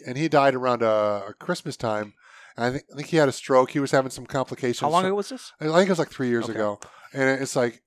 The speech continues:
Speaker 1: um, he was having s-, uh, complications from, like, a dental surgery. He had a couple of strokes from that. And
Speaker 2: Jeez.
Speaker 1: yeah, it was, it was bad. And then he recovered from that, but it was never really the same.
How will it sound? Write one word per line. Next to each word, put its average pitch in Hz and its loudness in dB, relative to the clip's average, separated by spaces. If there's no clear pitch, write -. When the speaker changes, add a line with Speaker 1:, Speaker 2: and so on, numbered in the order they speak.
Speaker 1:
um, 117 0
he 147 -6
was 151 -4
having 147 4
s-, - -12
uh, 127 -2
complications 139 -4
from, 123 -10
like, 117 -6
a 113 -4
dental 123 -4
surgery. 123 -4
He - 2
had 120 0
a - -8
couple 131 -6
of 120 -8
strokes 123 -4
from 120 -12
that. 117 -2
And 123 0
Speaker 2:
Jeez. 95 -18
Speaker 1:
yeah, 147 2
it 139 4
was, 139 2
it - -4
was 143 -2
bad. 120 4
And 120 2
then 120 0
he 147 -2
recovered 156 2
from 127 -6
that, 143 8
but 135 -4
it 120 -4
was 120 -4
never 143 -2
really 139 -2
the 123 -2
same. 135 -4